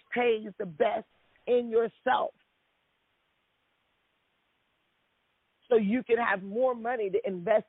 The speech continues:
in your business. And then your money, your business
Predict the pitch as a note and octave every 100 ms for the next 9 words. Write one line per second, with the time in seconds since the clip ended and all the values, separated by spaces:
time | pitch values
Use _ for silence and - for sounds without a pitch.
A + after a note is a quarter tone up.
0 | - A3+ G3+ F#3 D3+ A3 B3 - C#3+ A#2
1 | - _ _ _ _ - G#3+ A3+ A3 G3+
2 | G#3+ A#3+ A#3+ A3 G3 G3 E3+ A3+ G3+ G#3+